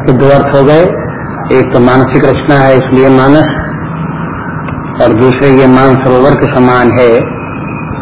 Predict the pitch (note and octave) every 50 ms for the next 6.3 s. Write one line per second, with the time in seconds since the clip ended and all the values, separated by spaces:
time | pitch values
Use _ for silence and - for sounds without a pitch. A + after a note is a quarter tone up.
0 | - - A#2+ A2+ - - B2 A#2+ B2+ C3+ C#3+ C#3 C3 - C#3+ - - C3 B2+ B2
1 | A#2+ B2 A#2+ A#2+ A#2+ B2+ B2+ B2+ C3+ C3 B2+ - - B2+ C3 C3 A#2+ A2+ A#2 B2
2 | A#2+ A#2+ A#2+ B2+ - - - - - - - - - - - B2 B2 A#2+ A#2+ A#2+
3 | A#2 A#2 A2+ - - G#2 G2+ G2+ - - - - - - - - - - - -
4 | - - - - - - - - - - - - - - - - - - - -
5 | - - - - - - D#2 D#2 D#2+ D#2 - - - - - - - - - -
6 | C3 B2 B2 B2 B2